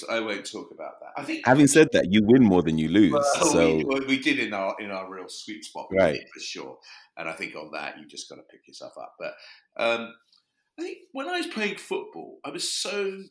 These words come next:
Speaker 1: confident that I was gonna end up being a long, that was gonna be my career. I think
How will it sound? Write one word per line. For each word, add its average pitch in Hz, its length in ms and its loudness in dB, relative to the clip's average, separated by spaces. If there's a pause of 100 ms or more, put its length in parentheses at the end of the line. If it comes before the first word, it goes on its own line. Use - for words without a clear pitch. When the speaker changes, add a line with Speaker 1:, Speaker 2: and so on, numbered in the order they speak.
(140)
Speaker 1:
confident 76 580 -14 (360)
that - 80 -12
I 120 140 -6
was 117 80 -10
gonna 120 180 -4
end 104 160 -2
up 95 220 -8
being 95 220 -6
a 95 40 -12
long, 98 340 -12
that 101 140 -10
was - 80 -16
gonna 98 160 -16
be 90 140 -16
my 82 160 -18 (120)
career. 78 360 -18 (440)
I 120 100 -14
think 131 200 -12